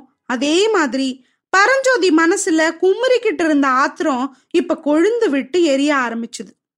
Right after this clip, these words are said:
கோவத்துல அவ ரத்தம் கொதிச்சுது. கையில வேலை எடுத்தான். அத தனக்கு பக்கத்துல நின்னவன் மேல ஓங்குனான் தான். ஆஹா, என்ன ஒரு ஏமாற்றம்!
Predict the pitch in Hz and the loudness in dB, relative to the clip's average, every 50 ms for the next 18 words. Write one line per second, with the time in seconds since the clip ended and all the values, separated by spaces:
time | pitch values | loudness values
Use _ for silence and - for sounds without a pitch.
0 | _ _ _ _ _ _ _ _ _ _ _ - 392 415 466 539 523 554 571 554 | _ _ _ _ _ _ _ _ _ _ _ -2 0 2 2 2 2 2 0 0
1 | 480 403 403 339 311 285 294 277 277 277 285 277 - - 427 349 - 311 320 330 | 0 0 2 2 0 0 0 -2 -2 -2 -4 -4 -4 -4 -4 -4 -2 -2 -2 0
2 | 269 440 440 440 - 359 233 196 - - _ _ _ _ _ _ _ _ _ _ | 0 -2 -2 -2 -4 -6 -6 -8 -12 -18 _ _ _ _ _ _ _ _ _ _
3 | - - 359 359 381 440 415 427 392 269 294 320 330 349 349 339 330 330 294 254 | -4 0 0 2 2 4 2 2 2 2 0 2 2 2 2 2 2 0 0 -2
4 | 233 - - 247 208 - _ _ _ _ _ _ _ _ _ _ _ _ _ - | -6 -8 -12 -14 -14 -14 _ _ _ _ _ _ _ _ _ _ _ _ _ -2
5 | - 339 381 370 415 - 415 392 392 415 330 - 453 - 403 415 403 - 571 571 | 0 0 2 0 0 0 2 2 2 0 0 -2 -2 0 0 0 0 0 0 2
6 | 554 508 494 381 330 359 381 415 466 539 494 453 330 311 294 285 302 392 440 320 | 2 2 4 4 4 4 2 2 0 0 2 2 2 2 2 2 0 0 0 0
7 | 262 277 294 320 359 359 381 370 311 277 254 247 233 226 262 262 - _ _ _ | 0 2 2 2 2 2 2 2 0 0 -2 -4 -6 -6 -8 -8 -8 _ _ _
8 | _ _ _ _ _ _ _ - 233 233 240 233 - 277 285 294 294 - _ _ | _ _ _ _ _ _ _ -8 -6 -6 -6 -4 -6 -6 -6 -6 -8 -12 _ _
9 | _ _ _ _ _ _ _ _ - 254 254 269 294 349 453 480 466 453 392 370 | _ _ _ _ _ _ _ _ -6 -2 0 2 2 4 4 4 4 2 2 2
10 | 359 359 359 370 381 392 381 370 381 - 339 330 330 | 2 2 2 2 2 0 0 -2 -2 -2 -2 -2 -2